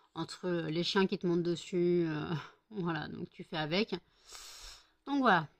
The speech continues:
Donc, je me suis un peu reposée, donc j'ai quand même bien dormi. Après, j'ai mon nouveau livre que vous avez choisi, donc qui est Profanation. Je pourrais toujours lire, je peux aussi bosser. D'ailleurs, faut que je bosse, faut que j'arrête de procrastiner, c'est pas possible. Mais je me dis que s'il y a des trucs que je n'ai pas fait, euh,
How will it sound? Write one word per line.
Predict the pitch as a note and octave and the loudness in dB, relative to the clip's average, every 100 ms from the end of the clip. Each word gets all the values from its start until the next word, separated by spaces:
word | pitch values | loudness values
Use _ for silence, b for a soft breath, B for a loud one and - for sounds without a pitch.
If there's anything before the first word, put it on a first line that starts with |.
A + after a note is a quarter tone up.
| _ _ _ | _ _ _
Donc, | A3 A3 | -4 2
je | |
me | G#3+ | 4
suis | G#3 B3+ | 4 4
un | A3+ | 2
peu | A3 A#3 - | 2 -6 -6
reposée, | F#3+ F#3 G3 G#3 F#3 A3 | -4 0 0 0 0 0
donc | A#3 | -2
j'ai | F3 E3+ | -2 -4
quand | F3+ | -4
même | E3+ F3 | -4 -4
bien | F3+ F3 | -2 0
dormi. | E3+ G3+ - | 2 0 0
Après, | G3 - A#3+ | -2 0 -2
j'ai | A3 G3+ | 2 4
mon | F#3 F#3 | 6 6
nouveau | F#3+ F3 F#3+ | 6 6 4
livre | F#3+ F#3+ | 4 -2
que | - | -4
vous | D#3+ | -2
avez | D#3 E3 | -2 -2
choisi, | D#3 F3+ E3+ | -2 -2 0
donc | E3+ D#3+ | 0 0
qui | - | -2
est | E3+ - _ | -6 -8 _
Profanation. | - E3+ F3+ D#3+ D3+ - E4 - B B B B B B | -4 -2 0 0 0 -2 -4 -6 B B B B B B
Je | A3+ A3 | -2 0
pourrais | A3 A3+ G#3+ | 0 2 2
toujours | G3 F#3 E3+ | 2 2 2
lire, | A3+ | 2
je | A#3 G#3+ | 4 2
peux | - | 4
aussi | G#3 - A3+ A3 | 4 4 -2 -4
bosser. | G3 E3 G3 A#3 | -4 0 0 0
D'ailleurs, | G3 D#3 - | -2 -4 -2
faut | E3+ | -4
que | |
je | - | -2
bosse, | D#3 F3+ F3+ | -4 -4 -6
faut | - | -6
que | |
j'arrête | E3+ E3 | -4 -2
de | F3 | -2
procrastiner, | - F#3 - F3+ - F#3 F#3 | -2 -2 0 -2 -2 0 0
c'est | F#3+ | 0
pas | - | -6
possible. | E3+ F3 - G3+ G3 - B B B B B | -4 -4 -2 0 0 -2 B B B B B
Mais | G3 | -2
je | F3 | 4
me | G3+ | 6
dis | F#3+ A3+ | 6 2
que | |
s'il | - G3 | -2 -2
y | |
a | E3 | 0
des | |
trucs | D#3 - G#3 | -2 -6 -4
que | G3 | -2
je | F#3 | 2
n'ai | F3 | 0
pas | - F#3 | 0 -4
fait, | - G3+ G3 G3+ | -4 -2 0 0
euh, | F3+ D#3+ | 0 -2